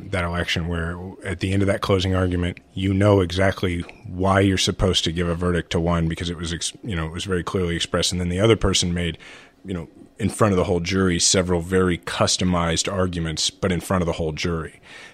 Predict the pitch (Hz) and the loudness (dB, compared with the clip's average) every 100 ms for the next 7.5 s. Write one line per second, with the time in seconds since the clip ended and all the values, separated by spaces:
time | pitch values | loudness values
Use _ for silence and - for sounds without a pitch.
0 | _ - 92 95 95 110 110 113 - 131 | _ -6 -2 0 -2 -2 0 0 2 0
1 | 113 - 110 110 95 98 - 98 95 107 | 0 -6 -2 0 0 -4 2 4 4 0
2 | 127 - - - - 92 90 90 - 110 | -4 -8 -20 -20 -8 -4 -4 -4 -2 2
3 | 110 - 107 - 104 92 - - - _ | 4 4 2 2 0 0 -6 -18 -20 _
4 | 104 87 - - - 117 - 131 120 104 | -8 -6 -8 -14 -10 -4 4 6 6 6
5 | 110 101 98 101 107 104 98 92 90 90 | 4 4 2 0 -2 0 0 0 0 0
6 | 98 92 92 - 90 87 104 95 90 87 | 0 0 0 -2 -2 -4 -2 0 0 -2
7 | 90 85 90 80 - | -6 -4 -6 -4 -6